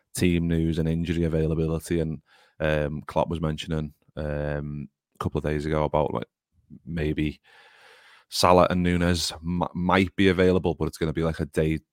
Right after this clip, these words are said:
day-to-day basis. I imagine Pep Lijnders, he might just blow it all out the water and say, "Yep, Salah and Nunez are sound to go, ready to go," and we'll all be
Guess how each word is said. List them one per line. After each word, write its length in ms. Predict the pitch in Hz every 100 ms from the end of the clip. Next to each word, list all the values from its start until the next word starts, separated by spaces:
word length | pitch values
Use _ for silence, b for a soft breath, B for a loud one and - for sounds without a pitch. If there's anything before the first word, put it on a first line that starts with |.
| _ -
day-to-day 600 | 92 87 - 82 82 82
basis. 440 | - 87 85 85 87
I 120 | 85
imagine 360 | 90 90 90
Pep 200 | - 82
Lijnders, 480 | 82 78 78 90 78
he 80 | 73
might 220 | 87 85
just 160 | 80 -
blow 220 | 82 78
it 40 | 78
all 140 | 76
out 120 | 76
the 80 | 80
water 280 | 78 80 90
and 80 | 87
say, 160 | 80
"Yep, 260 | 85 98 -
Salah 280 | - 85 82
and 100 | 82
Nunez 380 | 80 80 80
are 200 | 82 78 -
sound 320 | 95 82 80
to 100 | 87
go, 160 | 90
ready 220 | 95 90 85
to 120 | 87
go," 200 | 85 95
and 160 | 92
we'll 160 | 90 87
all 120 | 90
be 280 | 85 90